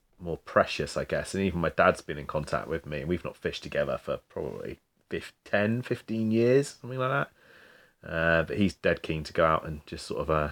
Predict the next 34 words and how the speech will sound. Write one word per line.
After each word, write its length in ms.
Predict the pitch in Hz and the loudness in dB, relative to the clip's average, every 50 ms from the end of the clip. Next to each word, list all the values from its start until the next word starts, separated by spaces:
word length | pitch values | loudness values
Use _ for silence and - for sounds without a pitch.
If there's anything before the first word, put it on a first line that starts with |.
| - - | -4 -8
do 100 | 85 78 | -8 -8
some 160 | - 78 73 | -6 -8 -8
spinning 440 | - - - 85 80 78 78 73 73 | -10 -10 -6 -6 -4 -4 -4 -6 -8
for 120 | - 73 | -8 -6
bass 400 | - 82 78 78 - - - - | -4 -2 -2 -2 -4 -6 -10 -14
and 140 | - 76 78 | -14 -14 -14
stuff. 320 | - - - - - - | -10 -8 -8 -8 -8 -12
So 240 | - - - 82 80 - _ _ _ _ _ _ _ _ _ _ _ _ _ _ | -16 -16 -16 -16 -16 -18 _ _ _ _ _ _ _ _ _ _ _ _ _ _
I, 160 | - 76 76 | -18 -10 -6
I 60 | - 80 | -4 0
really 240 | 80 92 87 80 | 2 4 4 4
want 160 | 78 78 71 65 | 2 0 -2 -2
to 160 | 73 - 85 | -2 -2 -2
do 60 | 82 | 0
that 220 | 78 82 78 - - | 2 2 0 0 -2
as 120 | 76 - | -4 -2
well. 340 | - 85 82 78 78 76 - - - | 2 2 4 4 2 0 -4 -8 -10
Um, 440 | 87 80 82 80 80 80 78 78 - _ _ _ _ _ _ _ _ _ _ _ _ _ _ _ _ _ _ _ _ _ _ _ _ _ _ _ _ _ _ | -8 -6 -4 -4 -4 -4 -6 -8 -12 _ _ _ _ _ _ _ _ _ _ _ _ _ _ _ _ _ _ _ _ _ _ _ _ _ _ _ _ _ _
yeah, 260 | 101 107 107 90 - | 2 4 4 4 4
so 200 | - - 85 82 | 2 2 2 2
I 40 | 82 | 2
think 200 | - - 107 - - | 2 2 0 0 0
this 160 | 98 92 - | -2 -2 0
summer 300 | - - 98 95 82 78 | 4 6 6 6 8 6
I'll 140 | 78 80 78 | 6 6 6
be, 220 | 95 87 85 - - | 6 4 4 2 -2
some 180 | - - 110 98 | 2 4 4 4
of 80 | 87 80 | 6 4
my 100 | 80 80 | 2 2
fishing 320 | - - 87 - - 82 | 2 0 0 0 -2 -4
time 260 | - - 85 80 82 | 0 2 2 2 2
is 80 | 80 - | 0 -2
gonna 200 | - 87 87 78 | -2 -2 0 2
be, 280 | 80 80 82 82 80 | 4 4 4 2 0